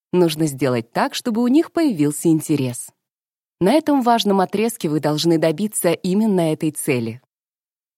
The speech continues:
Пока заставить читателей не отвлекаться от книги может лишь чистое любопытство.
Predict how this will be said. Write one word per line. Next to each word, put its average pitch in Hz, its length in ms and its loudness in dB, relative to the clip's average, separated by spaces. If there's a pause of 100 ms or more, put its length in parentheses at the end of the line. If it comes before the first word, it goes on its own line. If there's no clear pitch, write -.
(140)
Пока 160 260 -2
заставить 180 460 -2
читателей 208 520 -2
не 180 120 2
отвлекаться 170 680 -2
от 131 140 -4
книги 208 320 -2
может 214 360 -2
лишь 277 260 -2
чистое 160 440 -2
любопытство. 180 800 -4